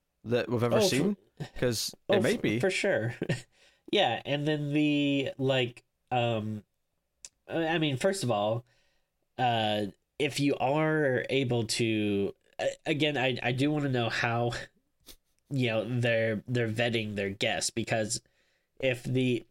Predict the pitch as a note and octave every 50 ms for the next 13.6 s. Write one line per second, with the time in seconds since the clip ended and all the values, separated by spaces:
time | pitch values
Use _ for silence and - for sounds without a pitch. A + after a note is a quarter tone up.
0 | - - D3+ D3 B2+ - - G3 A3 G#3+ G#3+ - - A#3 G#3 G3+ F#3 - - A2+
1 | C3 D3 E3 G3 G3 E3 D#3+ C3 A2 - - C#3 C#3 C#3 - - - - A#2+ C3
2 | D#3 F3+ G3+ G3+ G#3 _ _ _ _ _ _ _ - - C#3 B2+ A#2+ - C#3 C3+
3 | C#3+ D#3+ E3 E3 - A#3 A3+ - - E3+ E3 D#3 C#3 C3+ C3 B2 B2 - C#3 C#3
4 | C#3 C3+ C3 A#2 G#2+ A2 A#2+ B2+ A#2+ _ _ - A#2 G#2+ G2+ G2 _ _ _ _
5 | _ - D#3+ D#3+ C#3 A#2+ G#2 - - D3+ C#3+ B2 C#3 C3 B2 A#2 A#2+ A#2 A2+ A2+
6 | A2+ A2 - - A#2 G#2+ A2 G#2 G#2 A2 A2+ G2+ G2+ G#2+ A2+ C#3 D3 D#3 D3+ -
7 | _ - - C3 C3 A#2+ A#2+ - _ _ - - - B2 A#2+ B2 C3+ - A#3+ D4
8 | - C#3+ B3 E3+ C3+ C#3 C#3 C#3 C#3+ D3+ E3+ E3+ - - _ _ _ _ _ _
9 | - F#3+ A#3 C4+ C4+ B3 G#3 D#3 E3 - C#3+ C3+ - D#3 F3 F3 F3 C3+ A2 G2+
10 | G2+ G#2+ A2 - - C3+ B2 F#2+ A2 F3+ F#3 - G3+ E3 D3 D#3 D3 C3 - -
11 | - C#3 D#3 - - C#3 - B2+ B2 - F#3 A#3 D#4+ D4 F3+ - - E3+ G3+ G3
12 | F#3 D3+ - - - A2+ A2 A2 A2+ A2 G2+ G2 - - C#3+ A#2+ G2+ - - A#2+
13 | A#2+ - D#3 F3+ F#3+ D#3 - - D3+ D3 C#3 C3+